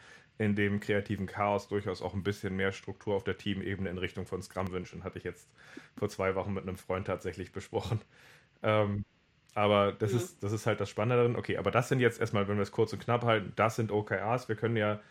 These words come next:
Speaker 1: nachher auch nochmal versuchen, wo wir nochmal Beispiele für so ein echtes Objective oder für so ein echtes Key Result nochmal mit einstreuen können an der Stelle, damit die Leute wirklich auch ein Gefühl kriegen. Wobei ich glaube, wir auch aufpassen müssen, dass es nicht einfach nur die perfekte Zielformulierung ist, sondern auch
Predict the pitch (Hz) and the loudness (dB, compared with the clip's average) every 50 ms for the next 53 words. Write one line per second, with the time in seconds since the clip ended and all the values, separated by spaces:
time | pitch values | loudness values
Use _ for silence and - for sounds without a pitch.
0 | - - - _ - 101 98 107 117 120 101 104 104 113 107 107 104 101 110 98 | -20 -20 -20 _ -6 -2 0 0 2 2 0 0 0 0 0 0 0 -2 -2 -4
1 | 98 107 104 110 104 98 104 107 110 104 107 101 98 101 101 104 104 98 95 98 | -4 -2 -2 -2 -2 -2 -2 -2 -2 2 2 2 2 2 0 0 0 0 0 0
2 | 98 - - - - _ - 95 98 107 107 - - 113 104 104 101 - 107 104 | 0 -4 -8 -20 -20 _ 0 2 2 2 2 0 -2 0 0 0 0 0 -2 -2
3 | 95 98 98 95 98 - 95 104 113 - - 117 - - 98 - - 107 107 - | 0 0 -2 -2 -2 -4 -4 -6 -6 -6 -8 -8 -6 -8 -8 -4 -2 -4 -4 -4
4 | - 117 107 104 - 98 101 95 104 98 98 92 92 107 113 - 127 117 - - | -4 -6 -6 -4 -4 -6 -6 -6 -6 -6 -6 -4 -4 -6 -6 -6 -10 -12 -10 -6
5 | - 120 117 110 113 104 104 107 98 98 101 104 - 104 104 98 95 98 - 82 | -4 -4 -2 -2 -2 -2 0 0 2 2 0 0 -2 -4 -4 -2 -4 -4 -4 -4
6 | 95 120 123 - - - 110 107 110 104 - 120 107 110 110 110 - - - - | -4 -4 -4 -6 -6 -4 -2 -2 -2 -4 -2 -2 -2 0 -2 -4 -6 -10 -20 -20
7 | - _ _ - 95 101 104 98 - - 104 98 101 - 104 101 98 98 101 101 | -20 _ _ -6 -2 0 0 0 0 -2 -4 -4 -4 -2 0 0 0 0 0 -4
8 | 101 107 98 101 104 - 98 - - - 120 143 143 - - 127 123 123 117 104 | -2 -2 -2 -4 -4 -6 -8 -8 -2 0 0 0 -2 -2 -2 -2 -2 -2 -2 -4
9 | 104 87 107 101 101 101 - - 104 104 - - 98 85 110 110 98 101 - - | -2 0 2 2 2 2 2 0 0 0 2 0 0 0 0 0 0 -2 0 0
10 | 110 101 - 107 101 104 101 - 104 101 98 - - 98 - 110 107 101 98 101 | -2 -2 -2 -2 -4 -4 -2 -2 0 0 -2 -2 -2 -6 -4 -4 -4 -2 -2 -4
11 | 98 101 98 98 92 92 - - 95 - 95 - - 110 - - - - 117 117 | -4 -4 -6 -6 -6 -6 -6 -6 -4 -6 -6 -8 -8 -14 -14 -12 -8 -4 -2 -2
12 | 120 - 117 107 107 107 107 110 104 101 101 101 101 98 98 - 98 98 95 95 | -2 0 0 0 0 0 0 0 0 0 -2 -2 -4 -6 -6 -4 -4 -4 -4 -2
13 | - 98 98 - | -2 -2 -2 -2